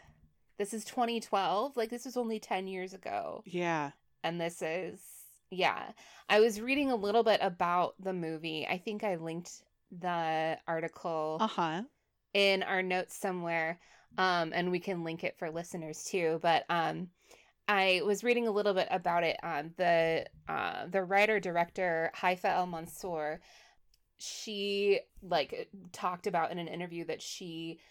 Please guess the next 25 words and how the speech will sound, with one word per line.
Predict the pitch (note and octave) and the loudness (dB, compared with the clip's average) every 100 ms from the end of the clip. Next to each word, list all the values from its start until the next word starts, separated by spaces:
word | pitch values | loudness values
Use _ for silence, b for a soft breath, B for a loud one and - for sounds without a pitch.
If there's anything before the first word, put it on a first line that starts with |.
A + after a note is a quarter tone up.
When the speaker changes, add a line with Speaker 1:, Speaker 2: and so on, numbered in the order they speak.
| b b | b b
Speaker 1:
like, | G3 E3+ F#3+ | -6 -4 -2
they | F3+ F#3+ | 2 2
would, | F#3 | 2
like, | E3 D3 - | 0 -4 -8
they | F3+ G3+ | -2 0
were | G3 | 2
filming, | F#3 B3 C#4 A#3+ D#3+ E3 | 0 0 0 0 -2 -2
like, | D3+ - - | -6 -6 -6
on | F#3 | -4
the | E3+ | -6
streets | - F#3+ G3 | -4 -6 -6
of | F#3 D#3 | -8 -6
Riyadh | E3 F#3 A3 - G3+ - - | -2 -2 -2 -6 -10 -12 -8
in | D#3 D#3+ D#3+ D#3+ - | -6 -6 -8 -12 -14
Saudi | - D#3+ D#3+ | -4 -4 -4
Arabia | D3+ E3+ F3+ D#3+ D3+ D3+ | -6 -6 -4 -2 -2 -2
because | D#3+ E3+ E3+ D#3 | -4 -10 -8 -8
she | - G#3 | -8 -6
wanted | F3 E3+ F3 F3+ F3+ | -6 -4 -4 -4 -8
to | F3 | -8
film | E3+ - F#3 E3 E3 | -12 -6 -4 -4 -6
there | D#3+ D#3+ D3 E3 | -4 -2 -2 -4
for | F3 D#3 | -6 -6
the | E3+ | -4
authenticity | D#3 D3 - E3+ F3 - F#3 C3+ G2+ | -4 -6 -12 -12 -14 -10 -8 -6 -8